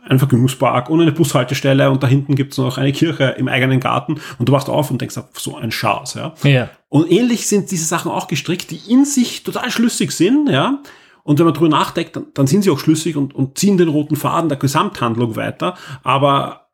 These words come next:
Speaker 1: trotzdem, wenn man nur drauf blickt, dann machen sie oft keinen Sinn.
Speaker 2: Ja.
Speaker 1: Aber in der Gesamthandlung macht das total viel Sinn. Und da gibt's, äh, ohne Spoiler, es gibt eine, eine Folge mit einem, einem Café, da, da, die ist fantastisch. Und dann gibt's eben die Folge auch mit dem Tod,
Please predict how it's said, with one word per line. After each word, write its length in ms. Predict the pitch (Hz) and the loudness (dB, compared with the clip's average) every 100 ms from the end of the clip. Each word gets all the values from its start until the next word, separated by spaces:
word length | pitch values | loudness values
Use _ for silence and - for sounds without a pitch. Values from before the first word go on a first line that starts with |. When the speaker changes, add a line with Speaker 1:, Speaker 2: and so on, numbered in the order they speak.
| _ _ - | _ _ -6
Speaker 1:
trotzdem, 360 | 156 - 165 | -2 0 2
wenn 100 | 139 | 4
man 180 | 139 135 | 4 6
nur 160 | 160 254 | 6 4
drauf 340 | - 139 143 | 0 -2 -2
blickt, 380 | - 302 - - | -4 -6 -6 -4
dann 240 | 143 - - _ _ | -2 -2 -6 _ _
machen 220 | - 123 139 | -8 0 2
sie 140 | 139 | 2
oft 200 | 131 123 | -2 -6
keinen 180 | - 120 | -4 -2
Sinn. 240 | 120 156 | 0 2
Speaker 2:
Ja. 100 | 135 - - | 2 0 -6
Speaker 1:
Aber 160 | 120 135 | 0 2
in 80 | |
der 100 | 143 | 4
Gesamthandlung 640 | 123 120 143 190 147 143 135 | 2 0 -2 -2 0 0 -2
macht 160 | 127 135 | -6 -8
das 80 | 131 | -8
total 200 | - 139 | -6 -4
viel 100 | 135 | -4
Sinn. 300 | - 135 147 - - - | -2 -2 -4 -10 -20 -4
Und 320 | 135 135 131 | 2 2 2
da 40 | |
gibt's, 520 | 135 143 - - - _ _ - | 0 -2 -2 -6 -6 _ _ -20
äh, 400 | - - - - | -14 -14 -12 2
ohne 180 | 151 180 | 4 4
Spoiler, 300 | - 143 151 | 2 2 2
es 100 | 139 | 0
gibt 100 | 143 | -4
eine, 340 | - 139 143 - | -2 0 0 0
eine 160 | 131 | 0
Folge 340 | 135 131 127 135 | 0 0 2 2
mit 220 | 127 123 | 2 0
einem, 560 | - 120 123 120 117 107 - - | 0 2 2 0 -2 -4 -14 -4
einem 220 | 117 120 | 0 2
Café, 560 | - 101 123 131 240 - _ _ _ _ _ _ | 0 -2 0 2 0 -6 _ _ _ _ _ _
da, 100 | 127 | -4
da, 220 | 120 131 - 117 _ | -2 -2 -2 -8 _
die 80 | 135 | 0
ist 160 | 120 - | 0 0
fantastisch. 640 | 117 107 131 - 190 - - - | 0 0 -2 -2 -4 -6 -18 -4
Und 140 | 127 - | 2 2
dann 80 | |
gibt's 140 | 131 135 | 2 4
eben 100 | 131 | 2
die 80 | 120 | 2
Folge 280 | 120 117 | 0 0
auch 80 | 120 | -2
mit 120 | 117 | -2
dem 140 | 123 113 | -2 -2
Tod, 360 | 107 120 135 | -2 -2 -4